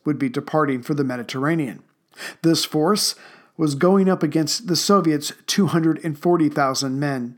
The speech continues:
so almost even there. One thousand two hundred and fifty-four guns, there another German advantage. Five hundred and two tanks, again another German advantage, but one thousand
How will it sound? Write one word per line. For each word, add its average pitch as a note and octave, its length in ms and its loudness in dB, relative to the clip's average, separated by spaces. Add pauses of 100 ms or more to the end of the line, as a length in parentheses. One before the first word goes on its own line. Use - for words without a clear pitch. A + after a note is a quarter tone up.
so G3+ 400 0
almost G3+ 420 0
even D3 320 -2
there. G2 300 -12 (460)
One E3+ 220 2
thousand D3 440 2
two D#3 180 0
hundred D3 300 2
and B2+ 120 -6
fifty-four C#3 500 -4
guns, F3+ 560 0 (220)
there D#3 380 0
another C#3 500 -2
German B2 380 -4
advantage. A#2 640 -8 (280)
Five F3 300 2
hundred E3 300 2
and C#3 120 -2
two D3 220 -2
tanks, D#3+ 600 -4 (100)
again D3 520 -4
another C#3+ 380 -2
German C3 340 -4
advantage, C3+ 520 -6 (340)
but G3 340 2 (540)
one F#3 320 2
thousand E3+ 560 0